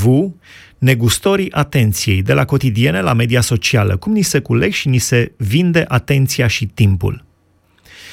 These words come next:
Expansiunea influenței lui Facebook poate fi chiar alarmantă.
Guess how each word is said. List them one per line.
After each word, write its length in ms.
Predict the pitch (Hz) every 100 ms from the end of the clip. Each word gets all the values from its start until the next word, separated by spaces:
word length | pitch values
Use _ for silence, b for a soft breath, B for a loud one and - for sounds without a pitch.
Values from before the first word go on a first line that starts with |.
| B B
Expansiunea 580 | B 143 - 160 - 262
influenței 520 | 240 175 165 170 170
lui 180 | 175 160
Facebook 520 | 143 180 160 110 143
poate 220 | - 131 127
fi 180 | -
chiar 300 | 127 131 123 -
alarmantă. 880 | 123 113 107 117 117 107 107 98